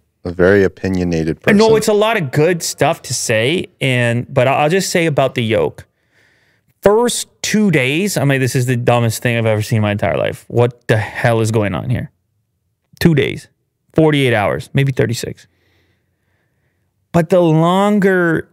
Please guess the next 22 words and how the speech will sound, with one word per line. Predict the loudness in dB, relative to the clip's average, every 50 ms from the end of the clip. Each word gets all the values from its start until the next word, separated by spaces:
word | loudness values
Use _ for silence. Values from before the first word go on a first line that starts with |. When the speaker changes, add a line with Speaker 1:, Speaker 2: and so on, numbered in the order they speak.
| _ _ 0
Speaker 2:
I | 2 2 2
used | 2 0 0 0 0 0 0 0 0 0 2
it, | 2 2 0 -2 -4 -6 -6
the | -2 0
more | 0 0 2 2 2 2 2 2 2 2 0 -2 -4 _ _ -4
my | -2 0 2 2 2 2 0 0
body | 0 0 0 2 2 2 0 0 0 -2 0
and | 0 0 0 0 0
brain | 0 0 2 2 2 2 2 0 0 0 0 0 0 -2 -2 -4 _ _ _ _ _ _ _ _ _ _ _ _ _ _ _ _ _ 0
adapted. | 2 2 2 2 0 -2 -2 -4 -4 -4 -6 _ _ _ _ _ _ _ _ _ -6 -4
Speaker 1:
Mm. | -4 -4 -6 _ _ _ _ _ _ _ _ _ _ _ _ _ 0
Speaker 2:
And | 2 2 4 2
the | 2 2
more | 2 2 2 2 2 2 2 2 2 2 2 0 -2 -4 _ _ _ _ _ _ _ _ _ _ _ _ _ -4 -2
I | 0 0
started | 0 0 0 2 2 2 0 0 -2
to | -2 0 0
appreciate | 0 -2 -6 -6 -2 -2 0 0 -2 0 0 -2 -2 -2
some | 0 0 2 2 2
of | 0 0
the | 0 0 0
advantages | -2 -2 0 0 0 0 0 -2 -2 -4 -4 -4 -6 -6 -8 -12 -18